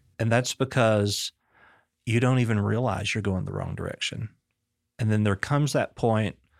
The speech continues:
and in your case where you, you were arrested and, and things that transpired there,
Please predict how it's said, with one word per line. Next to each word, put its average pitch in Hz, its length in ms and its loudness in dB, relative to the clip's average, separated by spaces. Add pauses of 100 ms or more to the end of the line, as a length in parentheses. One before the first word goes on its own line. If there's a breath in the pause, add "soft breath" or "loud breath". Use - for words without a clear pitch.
(380 soft breath)
and 107 140 2
in 107 80 4
your 117 120 2
case 101 380 2
where 104 140 0
you, 101 240 0 (140)
you 107 180 0
were 101 200 2
arrested 101 540 0
and, 90 260 -4 (540 soft breath)
and 95 260 2
things 101 480 0
that 101 180 -4
transpired 95 760 -2
there, 104 540 0